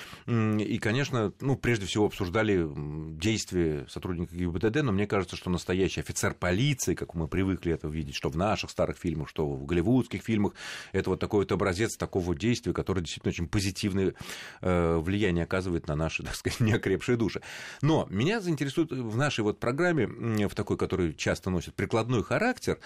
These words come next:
э, в этой ситуации, в упавшей в воду машине, может оказаться каждый, даже если каждый из нас соблюдает все правила движения, ездит зимой на шипованной резине по льду и аккуратненько переступая колесами,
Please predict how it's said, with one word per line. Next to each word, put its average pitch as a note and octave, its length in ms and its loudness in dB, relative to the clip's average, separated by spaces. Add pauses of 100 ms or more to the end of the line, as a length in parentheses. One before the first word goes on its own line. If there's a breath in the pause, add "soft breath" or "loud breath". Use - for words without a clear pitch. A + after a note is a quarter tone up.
(400 loud breath)
э, G#2 520 2 (260)
в B2+ 140 -2
этой D#3 200 2
ситуации, C#3+ 840 0 (140)
в F2+ 100 -6
упавшей F#2+ 400 -4
в D#2 80 -6
воду E2+ 260 0
машине, G#2+ 480 -4
может E3+ 340 0
оказаться C3+ 460 -4
каждый, G#2 440 0
даже D3 340 0
если C#3+ 480 -2 (320)
каждый C#3+ 360 0
из A#2+ 120 -2
нас G2+ 340 -2 (100)
соблюдает C#3 480 2
все D#3 140 0
правила C#3+ 380 2
движения, F#2 540 0
ездит C#3+ 460 0
зимой C3+ 360 2
на D3 120 2
шипованной C#3 520 2
резине C#3 400 2
по C3+ 160 0
льду C3+ 460 4
и B2+ 120 4
аккуратненько C3 720 0
переступая B2+ 540 -2
колесами, C3 580 2